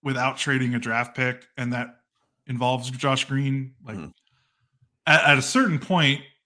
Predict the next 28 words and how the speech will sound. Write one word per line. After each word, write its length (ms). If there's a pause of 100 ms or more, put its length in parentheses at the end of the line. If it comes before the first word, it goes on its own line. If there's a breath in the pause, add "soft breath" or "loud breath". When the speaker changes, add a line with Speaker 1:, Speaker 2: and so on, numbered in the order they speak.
(460)
Speaker 1:
if 180
you 60
don't 100
want 140
them 100
to 60
make 140
a 40
trade, 320
like, 140
if 80
you're 160
just 160
like, 140
"No, 160
this 140
guy, 240
I 120
only 200
want 260 (320)
them 160
to 60
trade 260
him 120
for, 160
like, 200
a 40
real, 380